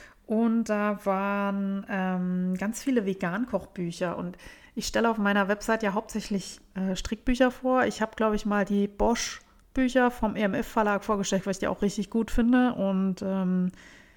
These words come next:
ja, da muss ich mal gucken. Wenn ihr davon mehr wollt, also mehr auch Kochbuchkram, dann schreibt mir das gerne.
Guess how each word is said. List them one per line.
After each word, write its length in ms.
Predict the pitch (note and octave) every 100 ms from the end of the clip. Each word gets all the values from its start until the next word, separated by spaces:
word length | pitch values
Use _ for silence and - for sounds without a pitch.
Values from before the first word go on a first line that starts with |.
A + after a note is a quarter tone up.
| - - - _
ja, 720 | G3+ F#3 F#3 G3 G#3 G#3+ G3 F3+
da 280 | F3 F#3+
muss 220 | G3 A3 G#3+
ich 80 |
mal 100 | F#3
gucken. 800 | F3+ - C4 D#4 D#4 D#4+ D#4+ D4+ G#3
Wenn 200 | A3 A3
ihr 120 | A3
davon 380 | G#3+ - G3 F3+
mehr 380 | F#3 A#3 B3
wollt, 320 | A#3+ A#3+ B3 B3
also 220 | F#3+ F#3+
mehr 440 | F3+ F#3+ G3+ G#3+
auch 240 | G3+ F3+ - -
Kochbuchkram, 1120 | - C4 - - C#4+ - - C4 C4 C#4 C4+
dann 300 | G#3 G3+ G#3
schreibt 320 | G#3+ - A3+ C#4
mir 40 |
das 220 | G#3 F#3+
gerne. 360 | F#3+ F3+ G3